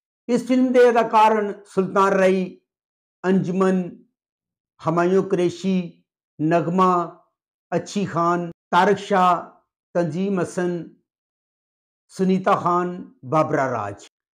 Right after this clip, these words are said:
हदायत मोहम्मद रशीद डोगर, फिल्म साज मोहम्मद हुसैन डोगर, मौसीकी वजाहत अतरे ते इस दे मुसन्निफ न ग्रेट लिखारी और बड़ी जबरदस्त फिल्मां लिखण आह्ले नासिर अदीब।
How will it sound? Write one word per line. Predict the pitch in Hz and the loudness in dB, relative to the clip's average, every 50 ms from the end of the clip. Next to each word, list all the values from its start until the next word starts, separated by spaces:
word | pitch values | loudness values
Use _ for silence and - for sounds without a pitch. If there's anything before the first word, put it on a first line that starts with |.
| _ - | _ -12
हदायत | 165 139 196 190 196 202 208 208 214 - | -6 -2 0 2 4 4 2 2 -2 -4
मोहम्मद | 165 160 147 175 185 196 202 202 160 190 | -4 -2 -2 0 0 0 0 0 0 -4
रशीद | 143 - - 190 196 170 | -6 -6 -6 -6 -4 0
डोगर, | 185 175 170 156 180 180 180 175 170 - _ _ _ _ _ _ _ _ _ _ | 0 0 0 2 0 0 -2 -4 -8 -12 _ _ _ _ _ _ _ _ _ _
फिल्म | 180 185 190 185 | -2 -2 0 -2
साज | - - - 165 170 180 180 - - - | -2 -4 0 2 2 2 2 0 -6 -8
मोहम्मद | 147 156 147 139 156 170 165 170 175 160 - 156 | -6 -4 -4 -2 -2 -4 -4 -4 -6 -6 -6 -10
हुसैन | 147 127 - - 151 160 170 170 151 | -12 -12 -6 -4 -4 -2 -2 -2 0
डोगर, | 160 165 151 143 165 160 160 156 - - _ _ _ _ _ _ _ _ _ _ _ _ _ _ 165 | 0 0 0 0 0 0 0 -2 -6 -12 _ _ _ _ _ _ _ _ _ _ _ _ _ _ -4
मौसीकी | 170 160 165 - 190 185 185 - 196 196 190 185 180 - - 131 | -4 -4 -4 -4 -6 -6 -6 -6 -6 -4 -4 -4 -6 -8 -8 -6
वजाहत | 151 147 - 185 165 151 165 - - - - - | -6 -4 0 0 0 0 0 -2 -4 -6 -12 -14
अतरे | 160 - - 165 156 160 160 156 156 156 - _ _ _ _ _ _ | -14 -10 -6 -4 -2 -2 -2 -2 -4 -8 -14 _ _ _ _ _ _
ते | 151 | -6
इस | 151 151 160 156 143 | -4 -2 -2 -4 -4
दे | - - 151 139 | -2 -4 -4 -4
मुसन्निफ | 131 131 123 - - 147 139 143 151 151 147 147 - | -4 -4 -6 -8 -8 -8 -6 -4 -4 -4 -4 -6 -8
न | 135 127 127 123 127 - - _ _ _ _ _ _ _ 123 | -10 -10 -10 -10 -12 -16 -20 _ _ _ _ _ _ _ -6
ग्रेट | 127 160 185 196 196 160 | -2 2 4 4 4 4
लिखारी | 165 165 165 - - - 151 151 151 151 156 156 151 151 147 - _ _ _ _ _ _ _ _ _ _ 151 | 2 -2 -4 -4 -2 -2 -2 0 0 0 0 0 0 -2 -6 -12 _ _ _ _ _ _ _ _ _ _ 0
और | 156 160 156 139 | 0 2 2 0
बड़ी | 127 151 165 175 185 170 | 0 -2 0 0 0 0
जबरदस्त | 147 147 160 143 151 151 139 120 156 156 147 147 - - | 0 0 0 0 0 -2 -2 0 0 -2 -2 -4 -6 -10
फिल्मां | 139 139 151 147 139 127 | -8 -6 -4 -4 -4 -4
लिखण | 135 135 135 - 143 139 | -6 -8 -8 -10 -10 -8
आह्ले | 131 127 127 127 123 | -8 -8 -8 -10 -10
नासिर | 120 120 123 120 120 117 - - 127 120 - - | -10 -8 -8 -8 -8 -8 -10 -12 -12 -12 -12 -16
अदीब। | 113 98 92 120 123 117 101 | -20 -20 -18 -16 -16 -16 -16